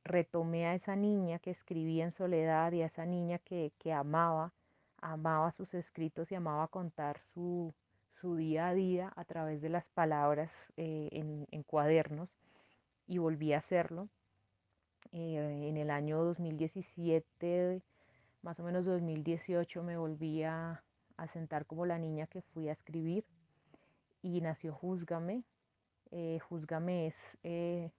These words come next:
haber retomado mi infancia y haber contado mi infancia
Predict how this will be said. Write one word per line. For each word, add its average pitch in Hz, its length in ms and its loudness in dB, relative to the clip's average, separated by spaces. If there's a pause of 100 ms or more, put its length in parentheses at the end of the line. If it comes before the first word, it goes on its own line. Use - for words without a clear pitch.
(100)
haber 160 260 2
retomado 160 480 2
mi 175 100 0
infancia 160 680 -4
y 180 40 2
haber 151 240 0
contado 160 440 -2
mi 175 120 -2
infancia 160 680 -6